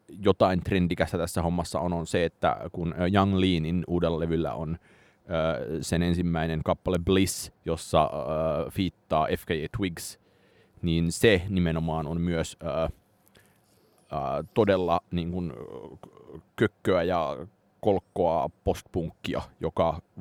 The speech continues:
vois olla tehty vuonna kaksituhatta kolme ehkä. Ja et, et, ja ajat-, ajattelisin, että se on kuitenkin ollut sitä niin kun, ö,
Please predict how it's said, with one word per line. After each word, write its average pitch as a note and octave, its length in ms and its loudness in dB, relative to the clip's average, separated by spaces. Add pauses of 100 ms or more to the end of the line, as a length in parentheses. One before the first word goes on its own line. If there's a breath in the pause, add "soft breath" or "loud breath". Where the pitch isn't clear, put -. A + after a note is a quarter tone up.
(200)
vois F#2 240 2
olla D2 240 -8
tehty D2+ 240 -8
vuonna C2+ 180 -8
kaksituhatta - 400 -8
kolme A#1 280 -4
ehkä. - 340 -6 (840 soft breath)
Ja F2 320 4 (540)
et, F2+ 140 -2 (120)
et, - 80 -18 (420)
ja F2+ 100 6
ajat-, F#2+ 240 2
ajattelisin, F2+ 540 4
että D2+ 120 -6
se F#2+ 60 4
on F2+ 100 2
kuitenkin E2+ 260 2
ollut D#2 140 -2
sitä E2+ 120 -2
niin E2 180 -2
kun, D#2+ 180 -6
ö, D#2+ 300 -2